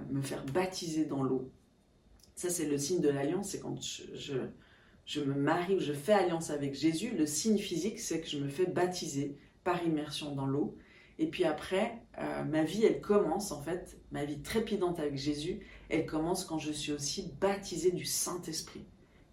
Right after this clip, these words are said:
Le Saint-Esprit qui vient vivre à l'intérieur de moi et qui, lui, va me conduire, qui, lui, va m'inspirer, qui, lui, va guérir à travers moi, qui, lui, va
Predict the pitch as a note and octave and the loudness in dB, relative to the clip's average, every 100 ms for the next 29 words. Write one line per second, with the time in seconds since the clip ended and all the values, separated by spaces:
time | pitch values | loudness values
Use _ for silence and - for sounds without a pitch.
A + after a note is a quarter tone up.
0 | - - - - D#3 - G3 F#3+ F#3 - | -20 -20 -8 0 2 4 0 2 0 0
1 | G#3 G3+ - E3+ D#3+ D#3+ C3+ C3+ F#3+ A#3 | -4 -4 -6 -6 -2 -2 -2 -4 -2 0
2 | G#3 E3+ D#3 F#3 F#3+ F3+ D3+ D3 C#3+ - | 2 2 2 2 0 -2 -2 -2 -4 -6
3 | - - D#3+ - F#3 F3+ A3+ A3 E3 D3+ | -12 -4 -4 2 2 6 4 6 4 2
4 | C#3 G3 G#3 E3+ C#3+ C3+ - - - - | 0 0 0 0 -4 -6 -8 -16 -20 -20
5 | - F#3 F#3 F#3 D#3 D#3 E3 - E3 C3+ | -6 -2 2 4 4 2 0 -4 -6 -6
6 | - - - - F#3+ G#3 E3+ D#3 G3+ G3+ | -8 -14 -14 -2 4 6 6 8 8 8
7 | F#3+ F3 - F3 E3 D3 C3+ - E3 F#3 | 4 0 0 -2 0 -2 -4 -4 -2 2
8 | E3 - | 2 0